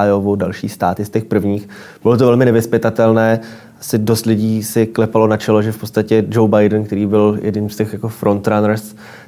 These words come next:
takže moc neexceloval. Nakonec z něj tedy s největší pravděpodobností koncem měsíce ten oficiální kandidát Demokratické strany bude. Nicméně máme červenec, stále do listopadu je toho času dost.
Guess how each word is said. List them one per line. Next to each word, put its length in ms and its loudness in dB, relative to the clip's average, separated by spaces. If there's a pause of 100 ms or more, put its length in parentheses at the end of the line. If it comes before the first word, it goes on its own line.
(120)
takže 420 0 (180)
moc 200 0
neexceloval. 720 2
Nakonec 440 0
z 120 -8
něj 140 2
tedy 320 2
s 80 -6
největší 340 0
pravděpodobností 1080 0 (400)
koncem 280 -6
měsíce 600 -2
ten 260 -4
oficiální 600 0
kandidát 320 0
Demokratické 640 0
strany 280 0
bude. 300 2 (680)
Nicméně 240 2
máme 240 2
červenec, 560 2
stále 420 2
do 120 2
listopadu 500 2
je 80 4
toho 180 0
času 220 -2
dost. 400 0